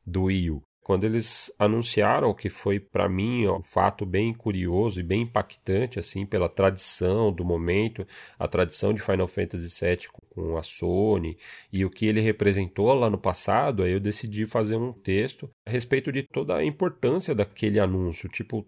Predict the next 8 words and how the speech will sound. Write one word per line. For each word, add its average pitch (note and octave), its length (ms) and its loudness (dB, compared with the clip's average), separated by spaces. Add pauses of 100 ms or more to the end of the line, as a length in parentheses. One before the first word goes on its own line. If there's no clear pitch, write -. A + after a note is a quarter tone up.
todo C3 300 -2
o C#3+ 320 -2
peso C#3 480 -2
histórico A#2 640 0
que - 120 -10
aquele G2 260 -2
anúncio G2 400 0
carregava. F2 580 -2